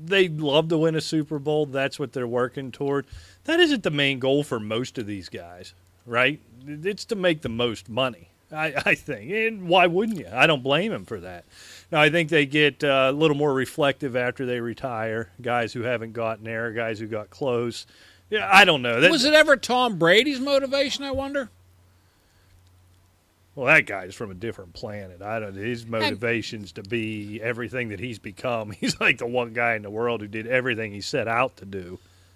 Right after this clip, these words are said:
Speaker 2: True. Yeah, y-, yeah, I mean, you're probably right. I mean, I don't think the championships are,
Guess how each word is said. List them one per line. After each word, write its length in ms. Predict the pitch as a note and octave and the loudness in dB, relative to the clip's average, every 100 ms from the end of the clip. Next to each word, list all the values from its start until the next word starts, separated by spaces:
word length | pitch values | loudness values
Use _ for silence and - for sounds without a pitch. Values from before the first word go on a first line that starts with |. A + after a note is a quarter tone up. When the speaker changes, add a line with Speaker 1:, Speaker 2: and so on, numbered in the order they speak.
| _ _ | _ _
Speaker 2:
True. 440 | - G3 C#3+ C#3 D#3 _ _ | -4 0 2 0 -6 _ _
Yeah, 160 | F#3 F3 | 4 4
y-, 320 | D3+ F#3+ E3 _ - | 2 -6 -10 _ -2
yeah, 240 | G3 G#3 | 4 6
I 60 | D3+ | 6
mean, 320 | D#3+ E3 D#3+ E3 | 4 4 2 0
you're 160 | F3 G#3 | 0 0
probably 460 | G3 A#3+ C#4+ F#3 | 4 4 4 4
right. 340 | C#3+ F3 B2+ A2+ | 6 6 6 4
I 60 | |
mean, 200 | C3 C#3 | 2 2
I 140 | C#3 D3 | 4 4
don't 220 | F3 E3 | 2 0
think 220 | E3+ D#3+ | -2 -4
the 60 | D#3+ | -6
championships 920 | - D3 D#3 D#3+ D3+ - D#3 D#3+ - | -2 2 2 -2 -4 -2 -4 -4 -2
are, 460 | C#3 C#3+ C#3+ C#3 | 2 4 4 4